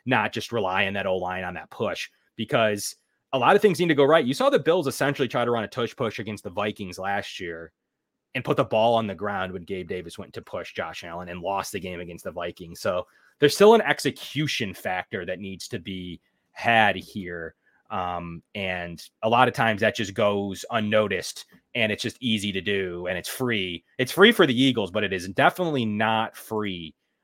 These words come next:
um, from a point of view from the rest of the league. You've seen some stops, but you necessarily haven't seen those stops, to your question, uh, against the Philadelphia Eagles,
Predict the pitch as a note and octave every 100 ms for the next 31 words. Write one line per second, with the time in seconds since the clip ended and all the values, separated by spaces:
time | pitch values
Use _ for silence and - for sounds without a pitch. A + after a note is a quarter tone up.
0 | _ G#2 F2+ E2+ D#2+ - A2 F#2 F2 F2
1 | D#2+ _ _ _ - A#2+ C3 G#2+ F#2+ G2+
2 | G2 - G2 F2+ F2 F2+ A#2 G2 F2+ A#2
3 | F2 F2+ E2 E2 F#2+ A2+ - E3+ D3 A#2+
4 | - G#2 G2 - - - _ C3 A2+ B2+
5 | B2+ B2 - A2 G2+ - G#2+ F#2 F#2 G2+
6 | F#2 F2+ - F2+ F2 - G2 F2 - F2+
7 | - - E2 D#2+ _ _ _ _ G#2 F2
8 | E2+ D#2 B2+ G2+ - G#2+ G#2 F#2 E2+ E2
9 | F2 E2 F2 E2+ E2 D#2 -